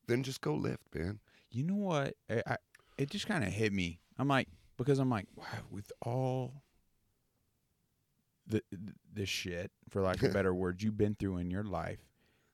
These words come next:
Speaker 2: I mean, I think we just captured one of 'em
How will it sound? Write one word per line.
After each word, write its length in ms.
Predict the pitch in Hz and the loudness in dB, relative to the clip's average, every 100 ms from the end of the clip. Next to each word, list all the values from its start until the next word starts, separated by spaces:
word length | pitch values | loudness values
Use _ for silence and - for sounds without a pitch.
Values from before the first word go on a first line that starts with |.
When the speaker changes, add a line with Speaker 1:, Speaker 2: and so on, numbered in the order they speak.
| _ _ _ _ _ _ _ | _ _ _ _ _ _ _
Speaker 2:
I 60 | 110 | 0
mean, 140 | 110 | 0
I 80 | 104 | 0
think 220 | - 123 - - _ - - | 0 -2 -4 -20 _ -20 -8
we 120 | 101 | -4
just 220 | 104 101 - | -2 -2 0
captured 360 | 98 101 95 | 0 0 -4
one 220 | 90 92 | -4 -2
of 120 | 113 98 | -2 -2
'em 200 | 95 | -6